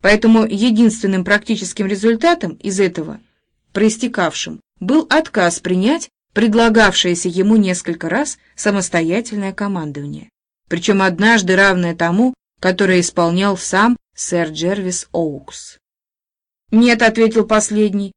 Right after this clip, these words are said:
на замечание сэра Уичерли, хотя серьёзное и задумчивое выражение его лица свидетельствовало, как мало его чувства были созвучны в этот момент ироническим словам,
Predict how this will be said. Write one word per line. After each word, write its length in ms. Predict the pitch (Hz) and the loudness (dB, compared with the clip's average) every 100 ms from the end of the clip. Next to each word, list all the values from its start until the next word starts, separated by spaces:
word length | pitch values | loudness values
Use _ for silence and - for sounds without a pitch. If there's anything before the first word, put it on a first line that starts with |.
| _ | _
на 80 | 185 | -6
замечание 640 | 185 208 202 208 196 190 | 2 2 4 2 0 -2
сэра 340 | 180 202 185 185 | -2 0 2 0
Уичерли, 680 | 208 196 185 170 170 170 _ _ _ _ _ - | -2 -4 -4 -8 -8 -12 _ _ _ _ _ -6
хотя 320 | 190 190 196 | -2 0 0
серьёзное 540 | 185 175 220 226 190 | 0 0 0 0 0
и 40 | 175 | 0
задумчивое 600 | 185 185 208 185 180 175 | 0 2 0 0 -2 0
выражение 520 | 185 190 190 180 175 | 0 0 0 0 0
его 220 | 170 170 | -2 -2
лица 440 | 170 165 226 240 233 _ _ | -2 -2 -4 -4 -6 _ _
свидетельствовало, 960 | - 185 185 247 269 233 - 170 160 - _ _ - | -8 -4 -2 -2 -2 -4 -4 -6 -6 -8 _ _ -2
как 220 | 226 226 | 0 4
мало 300 | 240 240 196 | 4 6 4
его 220 | 196 180 | 4 2
чувства 420 | 180 269 269 214 | -2 -6 -4 -4
были 240 | 190 208 180 | 0 0 0
созвучны 720 | 180 170 170 262 269 190 160 _ _ | -2 -2 -4 -4 -4 -4 -6 _ _
в 100 | 175 | -2
этот 240 | 196 196 185 | -2 0 -2
момент 440 | 175 180 240 233 | 0 2 0 -2
ироническим 720 | 196 185 196 220 214 - 202 | -2 0 2 2 0 -6 -8
словам, 540 | 190 220 240 247 160 | -4 -2 -2 -2 -4